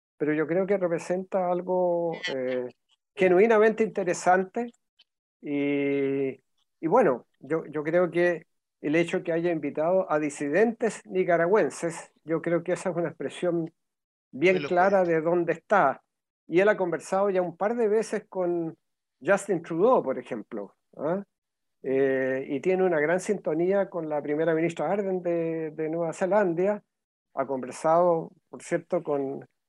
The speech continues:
Speaker 1: con el presidente Sánchez de, de España. Por ahí va lo, lo, lo de, lo de Boric, y, y por lo tanto es, es una izquierda distinta,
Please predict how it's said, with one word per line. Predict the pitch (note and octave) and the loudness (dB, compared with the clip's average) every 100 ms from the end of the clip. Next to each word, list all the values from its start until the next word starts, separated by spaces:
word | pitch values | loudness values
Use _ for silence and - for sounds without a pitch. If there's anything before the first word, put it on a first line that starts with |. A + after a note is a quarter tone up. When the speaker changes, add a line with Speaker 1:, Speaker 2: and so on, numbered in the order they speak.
| _ _ _ - | _ _ _ -4
Speaker 1:
con | C#3 | -4
el | |
presidente | B2+ B2+ D#3 C#3+ C#3 | -2 -4 -4 -4 -4
Sánchez | - E3 D#3 D#3 D3 | 0 0 0 -6 -4
de, | C3 B2 | -6 -6
de | - B2 | -8 -10
España. | - G#3 A3 G3+ G3 F#3 F3 - _ _ _ _ _ | 0 2 4 4 4 2 0 -10 _ _ _ _ _
Por | A3 | 2
ahí | C4 B3 | 4 4
va | G3 F3 | 4 4
lo, | F3 E3+ E3 D3+ | 4 2 -2 -6
lo, | D3+ D3 D#3 | -4 -4 -4
lo | C#3+ D3+ D3 C#3+ | -4 0 0 0
de, | C#3+ C3+ C3 B2+ _ _ | -2 -2 -4 -10 _ _
lo | C#3 | -2
de | D3 | 0
Boric, | D3+ E3+ E3+ E3+ F3 C#3+ D3 | 2 2 0 -4 -8 -10 -6
y, | D3+ D3 D3+ | -4 -4 -4
y | D3 | -4
por | D#3+ | -2
lo | D3+ | 0
tanto | D#3 G3+ - A3 | 0 0 0 0
es, | F#3 E3+ - | 0 -4 -10
es | - D3+ | -10 -4
una | F3+ E3 | -2 -2
izquierda | - F3+ F3+ F#3 | 0 0 2 2
distinta, | E3+ - D#3+ C3+ A2 - G2+ | 0 -4 -4 -2 -4 -8 -12